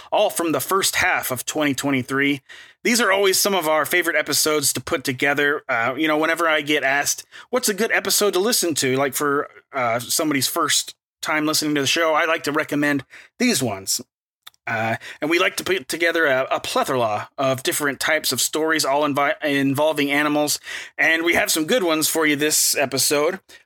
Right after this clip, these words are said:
We have a tiger story, and then we have a story involving bees,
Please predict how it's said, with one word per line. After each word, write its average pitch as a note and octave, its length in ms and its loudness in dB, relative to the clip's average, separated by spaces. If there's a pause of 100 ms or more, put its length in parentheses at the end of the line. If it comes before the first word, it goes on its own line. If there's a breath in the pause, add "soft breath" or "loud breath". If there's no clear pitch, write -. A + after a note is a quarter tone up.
(140)
We C#3+ 140 0
have D3+ 340 2
a B2+ 340 2
tiger F3+ 460 0
story, D3 720 0 (320)
and A2+ 160 -8
then A#2 280 2
we B2 100 2
have B2+ 220 2
a B2 40 -2
story D#3+ 400 2
involving C#3+ 540 0
bees, G3 640 0